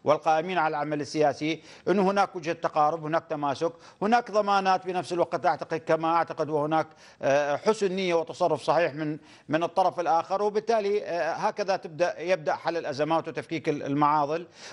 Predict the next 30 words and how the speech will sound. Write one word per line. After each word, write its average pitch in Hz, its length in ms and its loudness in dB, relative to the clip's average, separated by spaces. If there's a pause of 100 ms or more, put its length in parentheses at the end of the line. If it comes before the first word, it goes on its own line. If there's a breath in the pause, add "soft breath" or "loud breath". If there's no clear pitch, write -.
آه، 160 200 4
ولا 208 300 2
يمكن 185 320 -8
حل 175 180 -4
المعاضل 160 480 -2
والأزمات 156 560 -2
والاختلافات 147 600 0
في، 156 260 -4
في - 440 0
يو-، 180 220 4
ليلة 165 360 -2
وضحاها، 151 640 -2
خصوصًا 147 340 -6
أنه 151 340 -2
هذه 147 260 -2 (300 loud breath)
ال-، 147 200 0
ال-، 147 140 -2
الاختلافات، 156 840 0
آه، 135 220 0
طالت 160 600 -2
عام 165 320 -2
أو 139 180 -4
أكثر، 123 420 -2 (300 loud breath)
وبالتالي 175 580 2
هي، 180 140 4
هي 160 160 0
خطوة 180 280 -2
على 160 120 2
الطريق 156 320 -4
الصحيح 170 500 -2